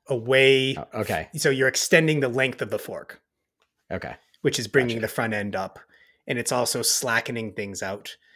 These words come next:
Speaker 1: And, you know, in a bike with the same tire size and the same head tube angle, if that was not varying and you change, you increase the fork offset,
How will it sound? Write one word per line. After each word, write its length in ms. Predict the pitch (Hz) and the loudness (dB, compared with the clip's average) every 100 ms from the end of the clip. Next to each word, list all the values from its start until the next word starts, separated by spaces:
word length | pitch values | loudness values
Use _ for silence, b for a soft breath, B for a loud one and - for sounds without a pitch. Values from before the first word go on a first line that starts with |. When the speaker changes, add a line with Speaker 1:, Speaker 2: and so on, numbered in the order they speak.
| b b - | b b 2
Speaker 1:
And, 440 | 147 139 131 117 - _ _ _ - | 4 4 0 -4 -8 _ _ _ -4
you 80 | 143 | -2
know, 240 | 117 117 - _ _ - | -2 -6 -12 _ _ -2
in 120 | 156 | 0
a 60 | 123 | 2
bike 340 | 151 175 - - | 6 6 4 -4
with 220 | 151 - | -4 -4
the 80 | 127 | -4
same 420 | - 143 135 127 | 0 2 2 0
tire 300 | - 127 127 | -2 0 0
size 460 | - 131 123 120 123 | 0 0 0 0 -4
and 80 | |
the 80 | 110 | -4
same 640 | - - 127 123 120 110 _ _ _ _ _ _ _ | -4 -2 -2 -2 -4 -6 _ _ _ _ _ _ _
head 260 | - 151 127 | 0 0 2
tube 240 | 147 123 | -2 0
angle, 380 | 113 104 101 104 | -2 -2 -4 -6
if 80 | - | 2
that 240 | 127 147 | 2 2
was 160 | 143 107 | 0 -2
not 280 | 113 123 | -4 -4
varying 600 | 113 107 117 143 180 202 _ B B B - | -2 -2 0 -2 -2 -6 _ B B B -4
and 140 | 127 | -2
you 120 | 117 | -2
change, 720 | 110 - 139 131 127 120 - - | -2 0 2 2 0 -2 -4 -6
you 140 | 127 | -10
increase 680 | 107 147 139 - 135 123 - | -4 -2 -2 -4 -2 -2 -4
the 140 | - | -6
fork 360 | 110 175 185 - | -6 0 2 2
offset, 540 | 113 110 - 110 101 | -4 -4 -2 -4 -6